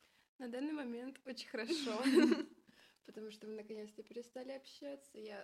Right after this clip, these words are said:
Speaker 1: отпустила этот груз.
Speaker 2: Ты уверена, что ты его отпустила?
Speaker 1: Ну, я, по крайней мере, стараюсь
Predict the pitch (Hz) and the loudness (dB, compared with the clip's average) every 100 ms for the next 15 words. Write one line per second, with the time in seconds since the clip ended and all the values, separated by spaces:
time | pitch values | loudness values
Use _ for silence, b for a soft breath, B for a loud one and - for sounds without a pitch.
0 | - 202 _ - - - 254 226 - 190 | -12 -18 _ -20 -16 -10 -8 -8 -10 -16
1 | - 196 - _ - 190 185 180 185 - | -16 -20 -20 _ -14 -10 -10 -10 -14 -20
2 | - _ _ _ _ _ - 196 240 277 | -20 _ _ _ _ _ -14 -10 -6 -4
3 | 269 220 - - - 196 196 190 196 - | -4 -8 -18 -20 -14 -14 -14 -18 -20 -20
4 | _ 196 214 226 _ _ _ _ _ _ | _ -20 -20 -20 _ _ _ _ _ _
5 | _ - 277 262 247 247 254 247 240 233 | _ -12 -10 -10 -14 -10 -8 -6 -6 -6
6 | 233 233 233 226 - 247 220 214 208 - | -6 -6 -8 -10 -12 -10 -8 -8 -12 -16